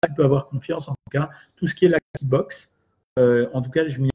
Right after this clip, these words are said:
engage, puisque je vous ai toujours dit que je faisais très attention à être très respectueux avec ma propre déontologie, mon éthique et la qualité de ce que je vous propose. Euh, Slavika,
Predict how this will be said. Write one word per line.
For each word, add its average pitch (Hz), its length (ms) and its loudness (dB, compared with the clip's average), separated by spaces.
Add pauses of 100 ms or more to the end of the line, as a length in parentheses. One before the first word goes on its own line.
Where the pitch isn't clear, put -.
engage, 165 320 -2
puisque - 240 -12
je 117 100 -6
vous 123 120 -6
ai 120 80 -2
toujours - 260 -8
dit 156 140 -6
que 151 60 -16
je - 60 -18
faisais 117 180 -4
très 143 240 -6
attention 139 500 -6 (340)
à 131 60 0
être 123 100 0
très 160 180 0 (120)
respectueux 143 480 -4
avec 139 320 -4
ma 123 200 -6
propre 135 300 -6
déontologie, 113 580 -4 (220)
mon 135 80 -2
éthique 120 480 -6 (300)
et 139 80 0 (100)
la 139 100 6
qualité 139 380 0
de 131 80 0
ce - 80 -10
que - 80 -8
je 123 80 -6
vous 143 120 -2 (160)
propose. 98 340 -10 (360)
Euh, 135 200 4 (180)
Slavika, 113 880 -4